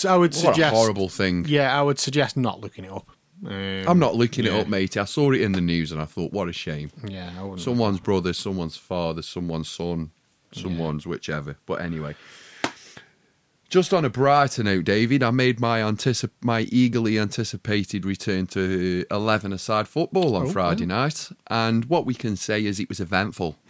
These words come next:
Speaker 1: Yeah.
Speaker 2: Okay, I got three assists.
Speaker 1: Yeah.
Speaker 2: Which, uh, I got three assists and two kind of assist assists, so two goal involvements.
Speaker 1: Mm-hmm.
Speaker 2: Now, not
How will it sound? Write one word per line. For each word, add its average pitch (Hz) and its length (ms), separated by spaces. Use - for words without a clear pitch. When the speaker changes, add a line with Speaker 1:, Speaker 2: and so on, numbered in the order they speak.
Speaker 1:
Yeah. 277 360
Speaker 2:
Okay, 113 320
I 98 140
got 107 180
three 131 240
assists. - 540
Speaker 1:
Yeah. 117 220
Speaker 2:
Which, - 560
uh, 98 220
I 95 80
got - 180
three 135 260
assists 147 760
and 98 440
two 131 840
kind 120 320
of 104 80
assist 110 440
assists, - 460
so 90 180
two 104 340
goal 95 380
involvements. 85 800
Speaker 1:
Mm-hmm. 143 360
Speaker 2:
Now, 123 160
not 185 260